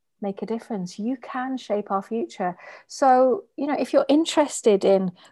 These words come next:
contributing, giving us some feedback, telling us what you'd like to know, what you'd like us to do, how we can support you in that journey towards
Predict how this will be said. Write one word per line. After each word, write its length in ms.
contributing, 800
giving 240
us 140
some 140
feedback, 640
telling 280
us 160
what 120
you'd 120
like 360
to 140
know, 300
what 180
you'd 120
like 280
us 160
to 100
do, 200
how 220
we 100
can 200
support 520
you 240
in 260
that 280
journey 580
towards 760